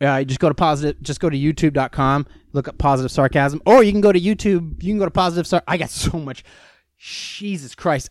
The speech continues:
I am at least a full package of Twizzlers and four coffees deep right now.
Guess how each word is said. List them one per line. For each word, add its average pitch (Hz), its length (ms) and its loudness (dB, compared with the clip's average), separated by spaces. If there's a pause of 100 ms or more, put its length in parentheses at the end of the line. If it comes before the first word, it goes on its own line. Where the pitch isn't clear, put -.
I 190 140 4
am 170 260 0
at 156 100 -8
least 175 380 -4
a 160 100 0
full 202 340 2
package 165 440 2
of 143 80 2
Twizzlers 131 580 0
and 123 180 -6
four 131 220 -2
coffees 107 460 -4
deep 101 260 -8
right 92 200 -10
now. 76 220 -16